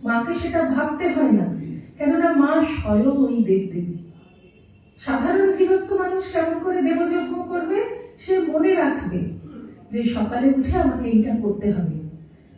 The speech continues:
তখনকার দিনে সমাজে এই যে অগ্নি রক্ষা করা হতো, আমাদের যেমন আমরা যে কোনো দেবদেবীকে ভালোবাসি, তাদের ছবি রাখি, তখন এরকম ছিল না।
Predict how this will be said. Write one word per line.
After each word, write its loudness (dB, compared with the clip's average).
তখনকার 0
দিনে 2
সমাজে 2
এই 2
যে -4
অগ্নি 2
রক্ষা -2
করা 0
হতো, -2
আমাদের 2
যেমন -4
আমরা -2
যে -2
কোনো 0
দেবদেবীকে -2
ভালোবাসি, -4
তাদের -6
ছবি -6
রাখি, -8
তখন 2
এরকম 0
ছিল 0
না। -4